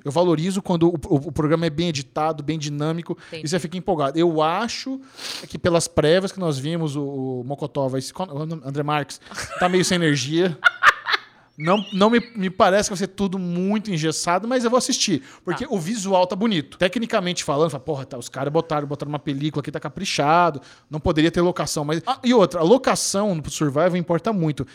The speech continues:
Speaker 1: E locação tropical normalmente é melhor. Onde eles estão fazendo tem praia, mas também tem muita areia,
Speaker 2: Hum.
Speaker 1: muita duna,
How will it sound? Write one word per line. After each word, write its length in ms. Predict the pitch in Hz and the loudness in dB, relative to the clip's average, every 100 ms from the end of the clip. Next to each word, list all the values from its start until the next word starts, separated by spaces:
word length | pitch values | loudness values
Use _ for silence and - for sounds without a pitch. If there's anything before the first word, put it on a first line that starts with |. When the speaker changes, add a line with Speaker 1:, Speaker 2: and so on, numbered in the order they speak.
| - | -10
Speaker 1:
E 100 | 160 | -2
locação 640 | 180 180 359 330 269 - 202 | 2 4 4 4 0 0 -4
tropical 720 | - 240 269 196 - 185 214 | -2 -4 -4 -8 -4 -2 -2
normalmente 560 | 208 226 208 175 190 190 | -2 -4 -4 -6 -8 -8
é 40 | |
melhor. 500 | 185 220 226 135 104 - | -8 -6 -2 -4 -4 0
Onde 240 | 226 330 | 2 4
eles 140 | 285 170 | 2 2
estão 180 | 196 180 | 0 0
fazendo 380 | 151 147 175 | 0 2 0
tem 180 | 170 208 | 0 -4
praia, 440 | 220 165 160 196 170 | 0 2 4 4 2
mas 160 | 170 | -2
também 180 | 185 180 | -4 -6
tem 140 | 196 | -6
muita 280 | 170 165 208 | -6 -4 -4
areia, 500 | 190 151 143 143 110 - 139 | -2 0 0 0 -6 -12 -20
Speaker 2:
Hum. 200 | 151 151 | -16 -12
Speaker 1:
muita 260 | 165 196 | -6 -4
duna, 600 | 156 139 160 160 147 135 | -4 -2 0 0 -2 -6